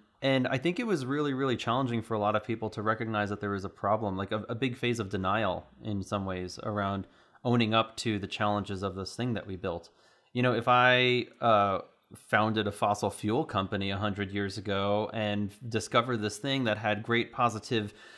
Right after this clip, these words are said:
you know, affect on human civilization, we could travel and we can fly and look at all this, it'd be really, really hard to accept the reality of climate change, right? To think that your entire professional life has been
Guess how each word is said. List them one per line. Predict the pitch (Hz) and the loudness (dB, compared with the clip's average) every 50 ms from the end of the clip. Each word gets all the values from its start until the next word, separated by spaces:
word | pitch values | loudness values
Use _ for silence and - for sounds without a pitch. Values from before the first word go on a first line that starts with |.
| - - _ | -20 -14 _
you | - 123 | 0 2
know, | 117 113 110 110 110 | 4 4 4 4 4
affect | - 123 123 123 120 - 131 120 - - | 2 2 2 2 2 2 2 2 4 4
on | 120 110 107 | 2 4 4
human | 104 120 123 123 120 113 | 2 2 2 2 2 0
civilization, | - - 120 110 113 113 107 123 135 135 123 - 127 117 | 0 -2 -2 0 0 0 2 2 0 0 0 0 0 0
we | 117 113 | -2 -2
could | - 110 101 | -4 -8 -6
travel | - - 139 127 131 127 123 117 117 113 110 | 0 4 6 6 6 4 4 2 2 2 2
and | 107 107 | 2 0
we | 107 107 | 0 -2
can | 104 110 104 | -2 -4 -6
fly | - - - 143 147 143 135 131 123 | -6 -6 -4 0 2 2 4 4 2
and | 113 113 117 | 2 2 0
look | 120 120 131 | -2 -2 -2
at | 117 | 0
all | 117 113 113 110 | 2 2 2 2
this, | 120 139 127 117 117 - - - - - - - - | 0 0 0 0 -2 -6 -16 -20 -20 -20 -20 -10 -4
it'd | 175 180 | -2 0
be | 156 135 123 | 0 0 -2
really, | 113 120 131 147 160 160 147 147 | -2 -2 -2 0 0 2 2 0
really | 131 127 139 131 123 127 | 0 2 4 6 6 6
hard | 107 - 139 127 131 127 120 - | 4 4 4 4 4 4 2 0
to | - - 113 | -2 -2 -2
accept | 104 - - - - - 147 139 143 - - - | -2 -2 -6 -8 -2 0 0 -2 -2 -6 -10 -10
the | 117 104 | -6 -4
reality | 104 104 101 101 98 95 98 95 98 | 0 2 2 4 2 2 0 -2 -4
of | 98 95 | -6 -6
climate | - - 131 139 135 117 113 | -2 -2 0 0 0 -2 -4
change, | - - 90 78 - - - - - | -6 -8 -8 -8 -10 -12 -14 -16 -10
right? | - 107 98 98 95 - - - - - - _ _ | -6 -6 -6 -6 -6 -10 -16 -20 -20 -20 -20 _ _
To | - 120 | -8 -4
think | - 131 120 120 | -2 -2 0 2
that | 120 92 | 0 0
your | 113 110 | 0 -2
entire | 110 104 - 127 117 117 110 | -2 -2 -2 0 2 2 0
professional | - - 110 - - 113 107 104 - 120 104 98 95 | 0 -2 -4 0 2 2 2 2 0 -4 -2 -2 0
life | 95 101 107 104 101 - | 0 2 2 0 0 -4
has | - 104 98 95 95 | -4 -4 -4 -4 -4
been | 98 104 101 101 98 95 | -4 -2 -2 0 -2 -4